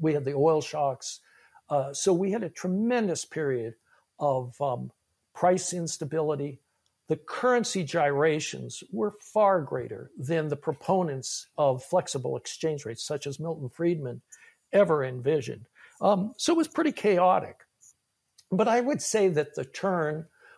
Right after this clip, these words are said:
was really in the nineteen eighties when Paul Volcker, the Fed, takes over and says, "We gotta end this."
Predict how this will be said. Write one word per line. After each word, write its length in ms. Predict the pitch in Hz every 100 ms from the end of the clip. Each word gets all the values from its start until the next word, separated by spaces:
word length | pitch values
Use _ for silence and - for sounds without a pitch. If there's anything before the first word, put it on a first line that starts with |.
| -
was 260 | 151 147
really 320 | 156 180 180 165
in 100 | 151
the 80 |
nineteen 440 | 151 175 160 170 147
eighties 520 | 147 151 156 147 - _ _ _
when 540 | 156 175 165 160 160 - -
Paul 320 | 156 160 160
Volcker, 720 | 170 170 165 160 156 156 165
the 100 | 139
Fed, 340 | - 170 160 151
takes 320 | 160 143 -
over 280 | 147 147 143
and 140 | 131
says, 200 | - 131
"We 80 | 160
gotta 260 | 156 147
end 340 | 135 151 151 135
this." 440 | 117 120 - -